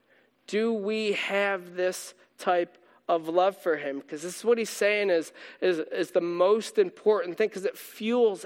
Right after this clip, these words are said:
everything else. But oftentimes, like any relationship,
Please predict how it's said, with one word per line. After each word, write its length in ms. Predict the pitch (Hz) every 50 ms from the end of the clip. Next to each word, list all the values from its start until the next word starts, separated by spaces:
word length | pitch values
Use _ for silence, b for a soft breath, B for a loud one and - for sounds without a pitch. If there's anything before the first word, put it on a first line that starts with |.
| - -
everything 500 | 185 180 190 196 220 202 196 - 196 190
else. 560 | 185 175 175 160 - - - - - - - - _ _ _ _ _ _ _ _ _ _ _ _ _ _ _ _ _ _ B B B B B B
But 140 | - 185 185
oftentimes, 720 | 175 190 233 247 - 233 196 180 196 180 180 180 170 -
like 180 | 180 165 - - -
any 260 | 190 214 247 240 226
relationship, 1080 | 196 202 185 180 175 190 208 196 - 185 170 147 - - 156 143 131 - - - _